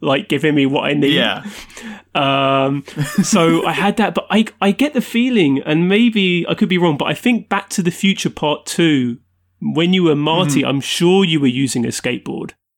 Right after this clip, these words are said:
Speaker 1: Uh, that's
Speaker 2: Oh, yeah.
Speaker 1: that was quite obscure reference, but I think those are the two games I've played when I was young, where you, which involved skateboarding.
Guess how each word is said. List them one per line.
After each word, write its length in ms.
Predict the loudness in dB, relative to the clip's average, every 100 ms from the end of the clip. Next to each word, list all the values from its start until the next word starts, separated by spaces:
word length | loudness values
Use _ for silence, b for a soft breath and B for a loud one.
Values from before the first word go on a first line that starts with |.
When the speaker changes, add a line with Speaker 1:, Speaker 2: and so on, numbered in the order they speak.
| _ _ _ b b b b b
Speaker 1:
Uh, 220 | -2 0 2
that's 280 | 0 -2 -8 -2
Speaker 2:
Oh, 220 | 0 2
yeah. 200 | 0 -2
Speaker 1:
that 140 | 0
was 120 | 0 0
quite 240 | 0 0
obscure 460 | -2 0 2 4 2 -4
reference, 400 | -4 -2 -2 -2
but 140 | -4 -4
I 60 |
think 600 | -6 -2 2 2 0 -6
those 320 | 0 2 2 0
are 20 |
the 100 | -2
two 280 | -2 0 0
games 320 | 0 0 0
I've 180 | -2 -4
played 360 | -4 0 0
when 120 | 0 -2
I 80 |
was 180 | -2 -2
young, 380 | -2 0 -2 -4 _ b b b b
where 180 | -2
you, 160 | 2 0 0
which 240 | -4 0 -2
involved 320 | 0 -2 -2
skateboarding. 800 | -4 -2 -2 -2 -4 -2 -4